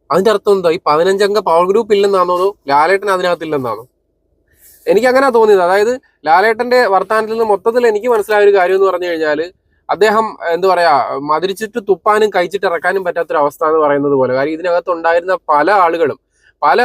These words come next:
ആളുകളും നല്ല ഒരുപാട് ആളുകൾ അവരുടെ കൂട്ടത്തിലുണ്ടായിരുന്ന, കൂടെ നിന്ന പല ആളുകൾക്കെതിരെ ഒരുപാട് ആരോപണങ്ങൾ വന്ന് നിൽക്കുമ്പോൾ ഇങ്ങനെ ഒരു പത്രസമ്മേളനം എന്ന് പറയാൻ പറ്റത്തില്ല. അവിടെ വന്ന് അദ്ദേഹം പറയുന്ന കാര്യങ്ങളിൽ ഒരു വ്യക്തത ഇല്ലെന്ന് മാത്രമല്ല, അദ്ദേഹത്തിന് പറയാനുള്ള എന്തൊക്കെയോ വന്ന് അങ്ങും ഇങ്ങും ഒക്കെ പറഞ്ഞിട്ട് പോയി. പത്രക്കാർക്ക് കൃത്യമായിട്ട്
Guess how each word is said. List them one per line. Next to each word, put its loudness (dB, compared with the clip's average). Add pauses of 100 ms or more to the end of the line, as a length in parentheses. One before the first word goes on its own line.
ആളുകളും 2
നല്ല -2
ഒരുപാട് 0
ആളുകൾ -2 (160)
അവരുടെ -6
കൂട്ടത്തിലുണ്ടായിരുന്ന, -4 (120)
കൂടെ -2
നിന്ന -6 (100)
പല 0 (140)
ആളുകൾക്കെതിരെ -4
ഒരുപാട് -2
ആരോപണങ്ങൾ -2
വന്ന് -8
നിൽക്കുമ്പോൾ -6 (340)
ഇങ്ങനെ 2
ഒരു -2
പത്രസമ്മേളനം 0
എന്ന് -2
പറയാൻ -2
പറ്റത്തില്ല. -6
അവിടെ -4
വന്ന് -10
അദ്ദേഹം -8
പറയുന്ന -4
കാര്യങ്ങളിൽ -2
ഒരു -10
വ്യക്തത -4
ഇല്ലെന്ന് -6
മാത്രമല്ല, 0 (420)
അദ്ദേഹത്തിന് -2
പറയാനുള്ള 0
എന്തൊക്കെയോ -2
വന്ന് -4 (100)
അങ്ങും -6
ഇങ്ങും -8
ഒക്കെ -18
പറഞ്ഞിട്ട് -4
പോയി. -6
പത്രക്കാർക്ക് -4
കൃത്യമായിട്ട് -4